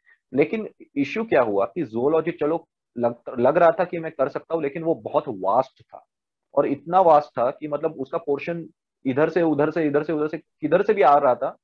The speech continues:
जितना syllabus में दिया उतना, it was not sufficient, ठीक है। तो फिर उसके, उसके वजह से क्या हुआ कि हर बार I, मैंने उसको cover करने की कोशिश की, लेकिन नहीं होता था exam के लिए। और, और उसके, और एक issue ऐसा था कि you have to write a lot,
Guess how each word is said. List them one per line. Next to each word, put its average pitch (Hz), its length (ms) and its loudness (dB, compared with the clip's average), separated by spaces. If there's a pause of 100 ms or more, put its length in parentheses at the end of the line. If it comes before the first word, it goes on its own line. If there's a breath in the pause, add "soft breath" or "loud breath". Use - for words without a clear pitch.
(320)
जितना 151 400 -4
syllabus 160 360 -4
में 170 80 -10
दिया 165 120 -2
उतना, 160 260 -6 (380)
it 156 280 -2
was 185 140 -2
not 185 160 -6
sufficient, - 420 -12 (540)
ठीक 147 120 -6
है। 127 100 -4
तो 156 180 0
फिर 196 160 4
उसके, 143 380 -2
उसके 160 400 -4
वजह 175 140 -4
से 175 100 -12
क्या 160 120 2
हुआ 120 180 4
कि 151 120 -4
हर 135 180 0
बार 156 280 4
I, 143 40 -4 (140)
मैंने 135 260 -6
उसको 147 260 -6
cover 135 240 2
करने 143 200 -2
की 143 60 -14
कोशिश 139 300 -10
की, 165 80 -8
लेकिन 160 220 -4
नहीं 175 180 -2
होता 113 200 -2
था 98 80 0
exam - 260 -10
के - 240 -20
लिए। - 140 -20 (460)
और, 170 340 2
और 165 140 4
उसके, 160 360 -4
और 135 240 0
एक 175 120 -4
issue 160 200 -6
ऐसा 139 240 0
था 135 280 -4 (460)
कि 196 200 -6
you 185 100 2
have 175 180 4
to 208 60 2
write 160 260 2
a 190 60 2
lot, 165 160 0